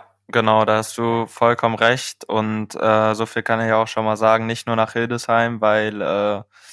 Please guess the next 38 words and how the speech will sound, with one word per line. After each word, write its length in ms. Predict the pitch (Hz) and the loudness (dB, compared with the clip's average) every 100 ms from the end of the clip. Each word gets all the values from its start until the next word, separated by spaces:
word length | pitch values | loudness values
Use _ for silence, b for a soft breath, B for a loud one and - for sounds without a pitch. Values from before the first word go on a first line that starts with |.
| B B B _ | B B B _
wir 60 | 117 | -2
begeben 380 | 113 113 117 117 | -2 0 0 0
uns 180 | 113 - | -2 2
danach 460 | 110 117 113 113 | 4 6 4 2
mit 160 | 110 110 | -2 -2
unserer 640 | 110 104 110 110 113 131 B | -2 2 4 4 4 0 B
Reisetruppe 720 | 110 110 113 113 - 120 113 | 0 2 2 -2 -6 -6 -4
sofort 400 | 113 113 113 110 | -6 -2 0 0
in 140 | 110 110 | 0 -2
Urlaub. 480 | 117 120 123 127 - _ _ _ _ _ | 2 4 2 0 -8 _ _ _ _ _
Und 180 | - 107 | -14 -2
dann 160 | 117 110 | 0 0
steht 280 | - 117 113 | -2 0 2
halt 140 | 110 | 2
auch 120 | 110 | 0
schon 240 | 113 113 110 | -2 -6 -2
wieder 180 | 110 | 0
Sindelfingen 540 | 107 117 123 117 113 110 | 0 0 -4 -4 -4 0
an. 260 | 110 120 | 0 0
Also 280 | 120 104 107 | -2 -2 -4
das 240 | 107 104 - | -6 -4 0
wären 280 | 107 107 | 2 2
dann 240 | 107 107 107 | 0 0 0
jetzt 380 | 107 104 - - B B B B B | -2 -4 -12 -14 B B B B B
vier 260 | - 131 127 | -2 2 2
Tage 360 | 131 120 120 | 4 4 4
noch 220 | 117 117 - | 2 2 0
zur 180 | - | 2
Erholung. 560 | 110 107 117 120 120 120 | 4 4 2 0 0 -2
Ich 160 | 107 - | -4 0
meine, 180 | 107 | 0
der 140 | 107 107 | 2 0
Urlaub 280 | 110 107 107 | 2 2 0
ist 120 | 104 | 0
auch 240 | 104 113 | 0 0
eine 100 | 117 | -2
Erholung, 540 | 107 107 110 110 110 104 | -2 0 0 0 0 -2
aber 480 | 101 104 101 107 | 0 2 2 0